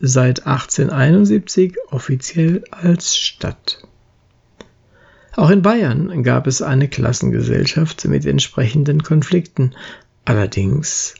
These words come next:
so Götz, Zitat, „mehr als anderswo in Deutschland kanalisiert und gezähmt.“ Zitat Ende.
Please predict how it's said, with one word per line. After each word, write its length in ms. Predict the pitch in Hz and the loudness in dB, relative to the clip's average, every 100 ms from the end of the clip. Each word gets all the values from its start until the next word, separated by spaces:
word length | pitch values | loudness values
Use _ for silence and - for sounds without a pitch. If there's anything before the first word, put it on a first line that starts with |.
| _ | _
so 300 | 117 110 110 | -4 -2 -2
Götz, 540 | - 160 160 - - - - - - - - _ - | 0 0 0 -10 -14 -16 -18 -18 -18 -20 -20 _ -16
Zitat, 920 | - 135 127 113 113 202 254 - - _ _ _ _ | -8 -6 0 0 2 -2 -4 -8 -10 _ _ _ _
„mehr 540 | 160 175 196 208 220 | 4 6 6 4 0
als 260 | 170 160 160 | -4 -6 -4
anderswo 580 | 202 135 135 131 - 147 | -4 -2 -2 -4 -4 -2
in 140 | 147 | 0
Deutschland 720 | 135 127 - - 139 135 156 | 2 2 0 -2 0 0 -2
kanalisiert 880 | - 143 139 135 127 139 156 165 160 | 0 2 2 2 2 2 2 0 -2
und 420 | - 160 160 - | 0 2 2 -2
gezähmt.“ 720 | - 175 - 143 135 - - - - _ _ _ _ _ | -6 -6 -4 -4 -4 -8 -20 -20 -20 _ _ _ _ _
Zitat 600 | - 131 110 117 - - | -4 -2 0 -2 -2 2
Ende. 340 | 117 101 101 | 2 2 -2